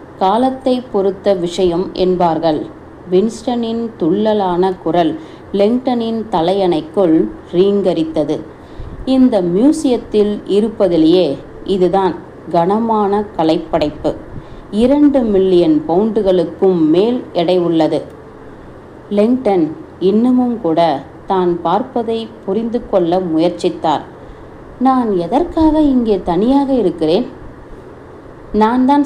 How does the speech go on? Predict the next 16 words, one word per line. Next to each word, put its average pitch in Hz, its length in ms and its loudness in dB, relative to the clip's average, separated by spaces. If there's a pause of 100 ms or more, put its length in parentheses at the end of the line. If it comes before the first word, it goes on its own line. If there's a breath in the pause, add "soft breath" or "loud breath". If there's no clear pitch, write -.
சொன்னேனே, 202 540 2 (460)
மிஸ்டர் 185 480 -2 (160)
கிரிஷ் 233 320 -2 (340)
இந்த 180 560 2 (140)
அற்புதமானவற்றை 190 1400 0 (380)
உங்களுக்கு 254 800 2
காட்டும்படி 175 680 0
கேட்டுக்கொண்டார்." 175 800 0 (960)
விளக்குகள் 185 720 0 (280)
இப்பொழுது 170 720 0 (200)
முழுமையாக 185 1040 -2
எரிந்து 156 640 0 (340 loud breath)
அந்த 196 380 0
பரந்த 208 640 0
வெளியை 165 640 0 (160)
மென்மையான 196 840 2